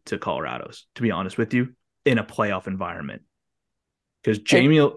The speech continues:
Speaker 1: Jamie Oleksiak, six seven, which you can't teach.
Speaker 2: You can't, that's right. And, like, I remember when they did the draft that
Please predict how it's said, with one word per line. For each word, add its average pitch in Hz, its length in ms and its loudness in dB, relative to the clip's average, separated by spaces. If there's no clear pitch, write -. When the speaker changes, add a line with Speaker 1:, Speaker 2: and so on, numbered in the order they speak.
Speaker 1:
Jamie 139 280 2
Oleksiak, 156 540 2
six - 320 -6
seven, 101 340 -2
which 101 160 -6
you 110 60 -8
can't 110 280 -4
teach. - 440 -12
Speaker 2:
You 151 160 -8
can't, 139 340 -4
that's 135 280 -4
right. 127 460 0
And, 147 460 -2
like, 185 220 4
I 180 60 8
remember 254 340 2
when 170 180 2
they 165 140 2
did 151 180 -6
the 143 80 -2
draft 160 640 0
that 143 420 0